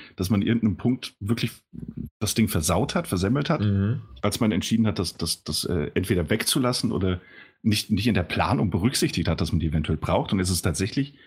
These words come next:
Speaker 1: ein Aufwand, der sich nicht lohnt bei einem, bei einem Verkaufspreis von vierunddreißig neunundneunzig oder was das ist. Ähm, dass man sagt, "Ja gut, dann nehmen wir lieber die bösen Stimmen in Kauf, als da wirklich nochmal Geld zu investieren."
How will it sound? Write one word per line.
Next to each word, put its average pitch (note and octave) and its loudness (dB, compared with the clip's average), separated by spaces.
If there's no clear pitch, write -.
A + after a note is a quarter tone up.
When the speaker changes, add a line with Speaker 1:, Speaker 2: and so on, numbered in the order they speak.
Speaker 1:
ein - 0
Aufwand, A2+ 0
der G2+ 2
sich F#2 0
nicht F#2 -2
lohnt G2+ 0
bei G#2 0
einem, G2 0
bei G2 0
einem G2 2
Verkaufspreis G#2+ -2
von G2+ -2
vierunddreißig A2 0
neunundneunzig G#2+ 0
oder A#2+ 0
was A#2 -4
das - -6
ist. - -6
Ähm, G2 2
dass F#2 -2
man F#2+ 2
sagt, F2 2
"Ja G2+ 2
gut, - 0
dann G#2+ 4
nehmen E2+ 4
wir E2+ 2
lieber E2+ 2
die E2+ 2
bösen F2 2
Stimmen F#2+ 0
in G#2 2
Kauf, E2 -2
als D#2 -4
da E2+ -2
wirklich F2 -2
nochmal D#2+ 2
Geld F2 0
zu - -2
investieren." E2 -2